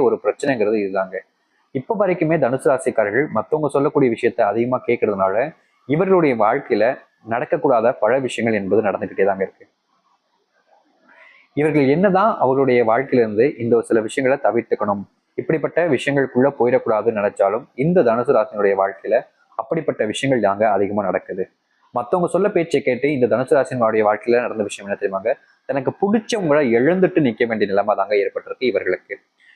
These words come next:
இப்ப வரைக்கும் தனுசு ராசிக்காரர்கள் அவர்கள் நினைச்சிட்டு உருகிக்கிட்டு தான் இருக்காங்க. ஆனா மத்தவங்க சொல் பேச்சை கேட்டு தன்னை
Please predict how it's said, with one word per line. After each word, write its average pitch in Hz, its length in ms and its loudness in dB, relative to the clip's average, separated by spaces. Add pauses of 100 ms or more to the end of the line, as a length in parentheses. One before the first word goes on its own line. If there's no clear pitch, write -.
(160)
இப்ப 110 200 -4
வரைக்கும் 139 400 0
தனுசு 123 260 0
ராசிக்காரர்கள் 120 640 0
அவர்கள் 110 360 0
நினைச்சிட்டு 113 400 -2 (100)
உருகிக்கிட்டு 123 460 0
தான் 110 140 2
இருக்காங்க. 95 300 -2 (440)
ஆனா 110 240 -2
மத்தவங்க 135 400 -2
சொல் 139 240 -2
பேச்சை 156 260 0
கேட்டு 135 280 -2
தன்னை 117 200 -2